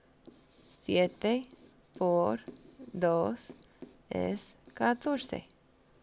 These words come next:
Dos por siete, dos por siete es catorce. Nueve por dos es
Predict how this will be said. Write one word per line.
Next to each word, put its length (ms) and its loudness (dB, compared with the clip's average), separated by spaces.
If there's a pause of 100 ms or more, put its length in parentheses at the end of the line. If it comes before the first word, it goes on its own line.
(600)
Dos 260 6
por 240 2
siete, 560 4 (1200)
dos 760 2 (220)
por 440 4 (500)
siete 720 0 (460)
es 440 -2 (200)
catorce. 720 -6 (1300)
Nueve 760 4 (640)
por 460 4 (380)
dos 640 0 (420)
es 420 -2